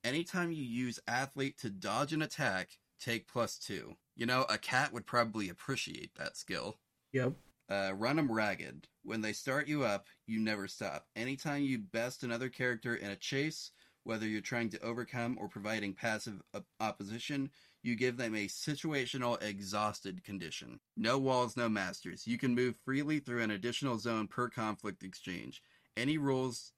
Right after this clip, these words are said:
Speaker 1: to overcome obstacles between physical go-, zones get plus two.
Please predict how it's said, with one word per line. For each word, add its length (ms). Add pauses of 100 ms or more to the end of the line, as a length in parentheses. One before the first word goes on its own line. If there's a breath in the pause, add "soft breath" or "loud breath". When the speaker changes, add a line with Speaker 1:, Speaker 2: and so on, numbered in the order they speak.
(140)
Speaker 1:
to 160
overcome 460
obstacles 580
between 320
physical 380
go-, 160 (180)
zones 420
get 240
plus 300
two. 300